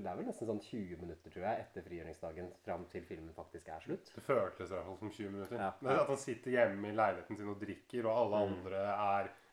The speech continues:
Speaker 2: rundt og feirer, mens
Speaker 1: Ja.
Speaker 2: Max Manus vet ikke hva han skal gjøre.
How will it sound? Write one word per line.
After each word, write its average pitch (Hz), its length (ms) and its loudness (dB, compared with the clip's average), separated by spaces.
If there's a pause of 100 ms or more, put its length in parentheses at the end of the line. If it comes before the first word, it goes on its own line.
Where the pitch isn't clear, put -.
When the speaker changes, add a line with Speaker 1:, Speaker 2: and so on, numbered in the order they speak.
(120)
Speaker 2:
rundt 101 180 -2
og 110 80 -2
feirer, 131 460 4
mens 123 340 0
Speaker 1:
Ja. 120 80 8
Speaker 2:
Max - 180 2
Manus 107 640 0
vet 120 160 2
ikke 107 60 -8
hva 110 80 2
han 98 140 -4
skal 117 120 -2
gjøre. 110 400 4